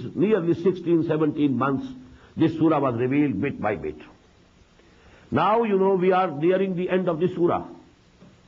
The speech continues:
And in the same way, you must imagine that the time of the Battle of Badr was coming near, nearer and nearer. In the history of the previous Muslim Ummah,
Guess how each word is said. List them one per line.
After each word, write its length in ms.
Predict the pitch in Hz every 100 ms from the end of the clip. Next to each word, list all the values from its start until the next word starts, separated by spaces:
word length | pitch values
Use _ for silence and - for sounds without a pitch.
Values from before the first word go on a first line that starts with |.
| _ - - _
And 240 | 143 180 180
in 140 | 185
the 100 | 185
same 340 | 185 214 226
way, 340 | 202 208 208 - -
you 160 | 165
must 260 | 180 185 -
imagine 720 | 170 180 165 165 160 - - -
that 200 | - 165
the 80 | 165
time 380 | 165 165 190 190
of 120 | 156
the 60 | 156
Battle 340 | 160 160 160
of 140 | 139
Badr 220 | 147 147 147
was 180 | 147 -
coming 280 | 139 139 131
near, 260 | 113 85 - -
nearer 400 | 135 151 151 143
and 120 | 127
nearer. 320 | 104 82 71 - - - - _ - - _ - - - - - -
In 160 | 240 277
the 100 | 254
history 320 | 233 - 269
of 100 | 262
the 100 | 233
previous 400 | - 277 302 269
Muslim 320 | 208 196 220
Ummah, 420 | 185 151 127 107